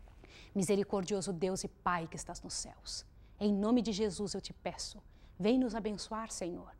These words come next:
Vem nos dar o Santo Espírito para entendermos, para abrirmos o nosso entendimento, para movimentar o nosso desejo,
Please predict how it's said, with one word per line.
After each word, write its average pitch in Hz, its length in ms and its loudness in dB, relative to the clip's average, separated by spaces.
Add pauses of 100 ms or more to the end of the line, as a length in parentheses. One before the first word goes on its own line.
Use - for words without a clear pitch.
(280)
Vem 214 140 6
nos 220 140 4
dar 220 160 2
o - 40 -2
Santo 214 280 -2
Espírito 220 440 0
para 214 140 -2
entendermos, 220 800 2
para 190 160 -2
abrirmos 240 440 4
o 226 60 -2
nosso 208 240 -2
entendimento, 202 680 -4 (320)
para 233 140 8
movimentar 233 840 4
o 214 40 0
nosso 208 280 -2
desejo, 208 680 2